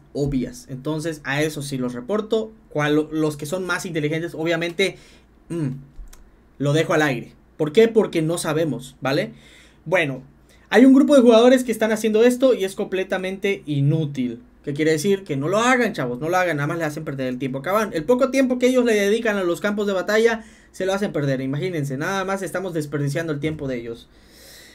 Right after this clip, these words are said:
También queríamos señalar que somos conscientes de otros comportamientos deficientes que ocurren en la parte superior, o sea, en el top de los leaderboards, de las tablas de clasificación,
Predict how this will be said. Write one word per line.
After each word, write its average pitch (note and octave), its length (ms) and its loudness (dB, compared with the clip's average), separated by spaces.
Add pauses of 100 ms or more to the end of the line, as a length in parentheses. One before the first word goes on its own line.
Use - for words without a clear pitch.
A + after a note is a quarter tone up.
También A3+ 280 4
queríamos C4 340 6
señalar G#3+ 380 4
que A3+ 120 -2
somos A3+ 200 -2
conscientes A3 560 2
de F3+ 80 0
otros G#3 280 -2
comportamientos E3+ 920 -2
deficientes G3+ 760 -4
que - 120 -4
ocurren D4+ 460 0
en A3 80 2
la E3+ 160 -4
parte G3+ 280 -2
superior, E3+ 520 -2
o D3+ 60 -8
sea, D3+ 240 -2
en C#3 280 -2
el C3 160 -6
top F#3 240 -2
de E3 80 0
los C#3+ 360 -2
leaderboards, F3 760 -2 (300)
de D3+ 80 -2
las C#3+ 160 0
tablas D#3 220 -2
de D#3 100 -4
clasificación, C4 640 -2